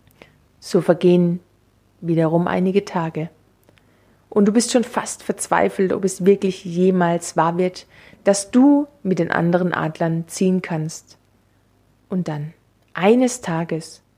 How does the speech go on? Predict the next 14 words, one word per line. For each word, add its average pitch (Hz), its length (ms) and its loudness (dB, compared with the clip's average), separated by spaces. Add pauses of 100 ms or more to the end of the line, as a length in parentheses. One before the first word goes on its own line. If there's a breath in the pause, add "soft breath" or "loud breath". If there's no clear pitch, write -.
(420 soft breath)
nach - 160 -2
deinem 202 360 2
tausendsten 233 1000 0
Versuch, 185 440 -4 (160)
gelingt 208 320 -2
es - 220 -12
dir. 165 280 -12 (840 soft breath)
Du 214 80 -2
fliegst 294 420 2
im 220 100 0
Tempo 247 340 2
der - 120 0
erfahrenen 190 600 0
Adler. 185 540 -6